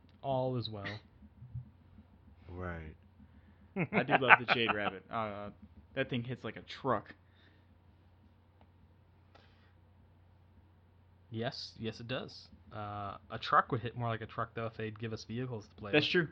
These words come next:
Speaker 2: That would
Speaker 3: That's
Speaker 2: be
Speaker 3: true.
Speaker 2: cool.
Speaker 1: On some big maps, you know.
Speaker 3: I wanna crash it into, into somebody's face like they, like they did that dude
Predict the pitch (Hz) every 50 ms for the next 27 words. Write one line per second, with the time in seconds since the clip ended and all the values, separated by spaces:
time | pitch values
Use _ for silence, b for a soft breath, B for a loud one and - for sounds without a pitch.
0 | - - - - 90 90 92 131 - - - 139 131 - 76 76 76 - b b
1 | b b b b b b b b - - - - - - - - - - 117 110
2 | 101 101 110 104 107 110 113 127 131 123 - - - 110 98 92 113 120 - -
3 | 139 139 135 131 - - 147 135 131 127 - 143 131 131 131 131 127 127 120 -
4 | - 139 139 127 123 - - 135 127 117 120 117 110 - - - 131 131 131 -
5 | - 120 117 117 104 123 117 113 110 - - 127 123 120 120 117 110 120 120 110
6 | 117 110 104 120 120 117 113 104